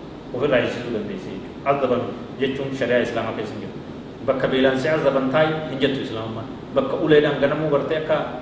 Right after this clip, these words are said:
eh, harreetti namni gartee uleedhaan si tumu taa'i jecha hin jiru Islaamummaa keessa. أو يمنعها من حقها حقوقها الشرعية. Eh,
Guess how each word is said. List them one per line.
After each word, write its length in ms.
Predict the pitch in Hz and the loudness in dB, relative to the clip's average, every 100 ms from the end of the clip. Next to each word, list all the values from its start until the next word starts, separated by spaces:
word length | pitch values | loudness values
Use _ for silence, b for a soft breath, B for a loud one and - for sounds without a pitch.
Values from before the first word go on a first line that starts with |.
| - | -2
eh, 540 | 127 135 139 131 123 120 - - | 6 6 6 6 4 2 -2 -2
harreetti 360 | 151 156 156 | 2 2 2
namni 180 | 147 147 | -2 0
gartee 300 | 143 127 160 156 - - - - | 0 2 0 -2 -6 -12 -12 -8
uleedhaan 340 | 151 156 156 131 | 2 4 4 2
si 120 | - | 0
tumu 180 | 170 127 - - - 135 | 0 0 -2 -8 -6 0
taa'i 160 | 135 135 127 | 0 2 -2
jecha 160 | 131 123 - - | -2 -2 -4 -8
hin 100 | 127 | 0
jiru 140 | 131 120 | 2 2
Islaamummaa 420 | - 101 98 95 | 0 -6 -6 -8
keessa. 200 | 95 - - - - - - - - - - | -8 -10 -10 -12 -12 -12 -12 -14 -12 -12 0
أو 100 | 139 | 6
يمنعها 400 | 147 147 175 156 143 | 6 6 6 4 4
من 80 | 143 | 0
حقها 440 | 135 170 170 160 175 | 0 0 4 8 8
حقوقها 500 | - 147 156 170 156 | 6 0 0 2 2
الشرعية. 580 | 147 - 170 165 156 117 - - - - - - - | 0 4 4 4 2 0 -2 -8 -12 -14 -14 -14 0
Eh, 320 | 139 151 147 | 8 10 10